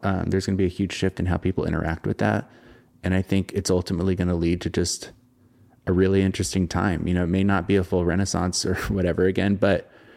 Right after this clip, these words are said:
I think it will, especially in a wor-, world of, like, emerging computer generated art and, and all kinds of stuff. I think that, that there's, that's not gonna go anywhere. That stuff's gonna be around. That's gonna be a very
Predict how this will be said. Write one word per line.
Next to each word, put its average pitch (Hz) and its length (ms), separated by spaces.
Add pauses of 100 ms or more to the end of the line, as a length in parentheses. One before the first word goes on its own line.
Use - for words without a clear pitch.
(100)
I 110 100
think 127 260
it 120 120
will, 107 520 (200)
especially 127 320
in 113 80
a 98 60
wor-, 95 360
world 104 280
of, 95 80
like, 90 160
emerging 87 680 (380)
computer 98 380
generated 90 500
art 87 360
and, 90 340
and 92 100
all 85 120
kinds 87 260
of 90 60
stuff. - 300
I 82 80
think 92 260
that, - 140
that 92 260
there's, 95 200 (1080)
that's 120 280
not 127 140
gonna 98 140
go 107 180
anywhere. 80 340
That 90 160
stuff's - 220
gonna 85 140
be 82 100
around. 87 300
That's 85 180
gonna 87 120
be 85 80
a 82 40
very 82 320